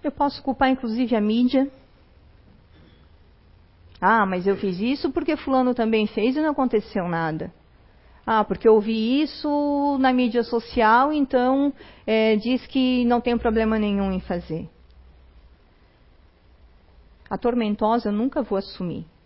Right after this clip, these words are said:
Alguém sempre vai ser culpado. Eu sempre vou transferir a minha culpa pra outra pessoa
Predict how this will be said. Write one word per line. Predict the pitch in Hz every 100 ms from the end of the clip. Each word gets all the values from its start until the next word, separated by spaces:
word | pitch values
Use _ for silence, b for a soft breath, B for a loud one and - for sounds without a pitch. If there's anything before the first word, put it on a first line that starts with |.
| _ - -
Alguém | 185 185 208 247 - -
sempre | 262 277 311 - 359 - b b -
vai | 220
ser | - 214
culpado. | - 220 - 156 147 170 - - _ b b 214
Eu |
sempre | 208 - 277 349 320
vou | 277
transferir | 269 247 247 226 220
a | 214
minha | 214 208
culpa | - 240 247 233 175 - _ _ _ _ _ - - _
pra | 220 196
outra | 185 202 233 254
pessoa | 254 240 - 226 220 220 214